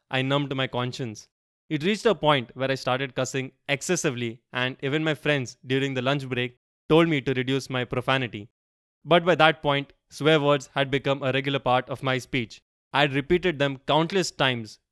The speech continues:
which made me forget they were bad words. One day at home,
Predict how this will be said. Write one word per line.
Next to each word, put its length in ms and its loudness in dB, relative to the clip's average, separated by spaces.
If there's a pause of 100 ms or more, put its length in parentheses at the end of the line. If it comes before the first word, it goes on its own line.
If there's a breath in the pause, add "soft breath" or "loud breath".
which 220 -6
made 200 0
me 160 -2
forget 460 0 (120)
they 180 -2
were 120 0
bad 280 0
words. 340 -6 (540)
One 240 0
day 80 2
at 160 0
home, 280 0